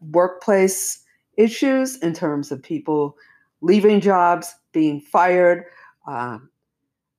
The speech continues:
filing lawsuits are because of interpersonal conflicts. And we can work on these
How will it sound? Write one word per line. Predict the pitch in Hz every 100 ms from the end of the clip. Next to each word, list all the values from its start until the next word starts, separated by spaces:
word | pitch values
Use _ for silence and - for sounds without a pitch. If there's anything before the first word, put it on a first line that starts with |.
| _ _ _ _ _
filing | - 202 214 202 196
lawsuits | 170 165 170 190 170 165 - - - _ -
are | 160
because | 151 156 - 156 151 151 -
of | 147 147 143 135 _
interpersonal | 156 151 139 - 127 127 131 135 131
conflicts. | - - - - - - - - _ _ _
And | 147 143
we | 139 135
can | - 160 175 170 190 196 _ _ _ -
work | 135 156 165 -
on | 220 226
these | 220 240 240 -